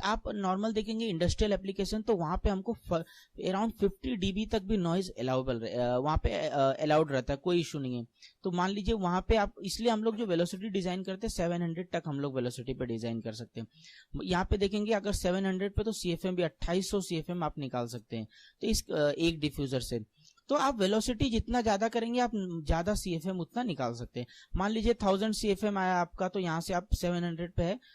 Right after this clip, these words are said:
तो आपका देख सकते हैं थर्टी सेवन डीबी आपका रहेगा, और आपका जो साइजेस रहेगा थ्री सेवन। आप इस चार्ट से आप सिलेक्ट कर सकते हैं। यहाँ पे आपको प्रे-, टोटल प्रेशर ड्रॉप, जो डिफ्यूजर है प्रेशर ड्रॉप कितना आएगा आप वो भी चेक कर सकते हैं।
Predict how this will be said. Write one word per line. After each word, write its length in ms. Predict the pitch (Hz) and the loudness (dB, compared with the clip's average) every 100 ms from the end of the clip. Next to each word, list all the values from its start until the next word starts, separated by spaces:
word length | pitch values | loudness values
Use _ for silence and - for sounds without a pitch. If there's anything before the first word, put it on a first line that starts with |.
| _ - | _ 2
तो 60 | |
आपका 360 | 165 - - 190 | 2 4 2 0
देख 220 | 165 170 | 0 -2
सकते 220 | 185 - | -4 -4
हैं 60 | 208 - | -2 0
थर्टी 240 | 156 196 | 0 -2
सेवन 320 | 180 170 175 | 0 0 0
डीबी 260 | 165 156 165 | 0 0 0
आपका 280 | 156 - 156 | -2 -2 -2
रहेगा, 340 | 156 156 190 - - - | 0 -2 -6 -10 -20 -10
और 140 | 131 139 | -2 0
आपका 240 | 143 156 | 0 0
जो 120 | 151 | -2
साइजेस 480 | 156 151 139 147 156 | 0 0 0 -2 -4
रहेगा 220 | 156 156 | -4 -4
थ्री 240 | 190 143 135 | -4 -4 -4
सेवन। 180 | - 131 | -6 -2
आप 200 | - - | 0 0
इस 160 | 247 - | 0 2
चार्ट 280 | 190 202 | 2 2
से 140 | - 226 | 0 -2
आप 120 | 226 | -2
सिलेक्ट 340 | - 151 147 | -2 0 -2
कर 80 | 147 | -2
सकते 280 | 139 139 165 | -4 -6 -4
हैं। 40 | |
यहाँ 140 | 170 220 | -4 -2
पे 100 | 247 | -2
आपको 200 | 220 262 | -4 -4
प्रे-, 300 | - 196 175 | -2 -2 0
टोटल 280 | 185 180 220 | -2 -2 -2
प्रेशर 360 | 196 170 190 | -2 0 0
ड्रॉप, 260 | 170 151 - - - _ - | 0 0 -2 -8 -20 _ 0
जो 140 | 190 | 2
डिफ्यूजर 500 | 208 208 220 208 240 | 2 2 2 2 2
है 60 | 254 | 2
प्रेशर 360 | - 190 226 | 2 2 4
ड्रॉप 300 | 220 208 214 | 2 2 0
कितना 300 | - - 175 | -2 -2 -2
आएगा 260 | 156 135 127 | 0 0 0
आप 120 | 135 | -4
वो 140 | - 156 | -2 0
भी 140 | 160 | 2
चेक 260 | 151 131 - | 0 -4 -6
कर 100 | 117 | -8
सकते 320 | 107 104 101 | -8 -12 -10
हैं। 200 | 101 101 | -10 -10